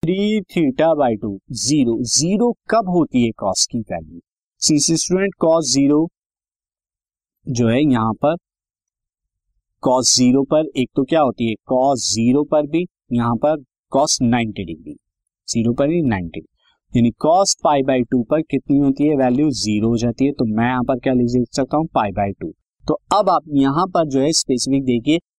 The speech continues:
कि जब cos x is equal to cos y होता है तो x is equal to क्या हो जाता है, x is equal to यहाँ पर हो जाता है,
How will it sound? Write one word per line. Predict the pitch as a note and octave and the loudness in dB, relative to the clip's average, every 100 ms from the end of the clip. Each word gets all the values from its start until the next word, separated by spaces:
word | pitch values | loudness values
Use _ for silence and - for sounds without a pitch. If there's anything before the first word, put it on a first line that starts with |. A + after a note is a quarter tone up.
| - | -4
कि | C3+ | 0
जब | C#3 - - | 0 -2 -2
cos | C#3 C#3+ E3+ - - - | 0 2 0 -2 -8 -2
x | G3 - E3 | -2 -2 -2
is | D3 | 0
equal | D3+ - D3+ C3+ C#3+ | -2 0 0 0 0
to | F3+ - D#3 | -2 -2 0
cos | C#3+ D#3 F3+ - B2+ A#2 | 2 2 0 -2 -4 0
y | C#3+ D3 F3 | 0 2 2
होता | D3 B2+ B2+ A#2 | 0 0 -2 -2
है | B2 F3 - _ _ - | 0 -2 -4 _ _ -4
तो | D3 - | -4 0
x | F#3 G#3 - | -2 0 -2
is | F#3+ | 0
equal | F#3 - F3 E3 | 0 0 0 2
to | F#3 - | -2 0
क्या | F#3 | 2
हो | C#3+ | 2
जाता | A#2 A2 A2 | 0 -6 -4
है, | G2+ - _ _ _ _ _ | -4 -6 _ _ _ _ _
x | - C3+ - | -6 -4 -2
is | C3+ C3+ | 0 0
equal | C3 D3 C3+ | 0 0 2
to | D#3 | 0
यहाँ | D3+ C#3+ | 0 0
पर | C3+ D3 | 0 0
हो | C#3+ | 2
जाता | C#3 C#3 E3+ | 2 0 0
है, | F#3+ | -2